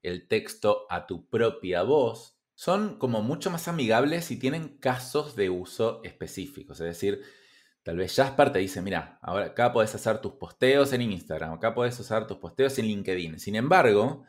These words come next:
la inteligencia artificial base te deja abierto vos a que hagas lo que quieras.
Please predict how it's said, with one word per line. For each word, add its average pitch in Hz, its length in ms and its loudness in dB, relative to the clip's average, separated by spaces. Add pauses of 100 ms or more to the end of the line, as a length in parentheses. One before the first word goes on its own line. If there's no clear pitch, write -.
(160)
la 87 120 -4
inteligencia 92 640 -2
artificial 98 440 0
base 165 420 4 (200)
te 95 100 -2
deja 147 260 2
abierto 107 420 2
vos - 340 0
a 85 140 -10
que 95 100 -4
hagas 95 220 -2
lo 82 140 -8
que 80 120 -16
quieras. 76 480 -10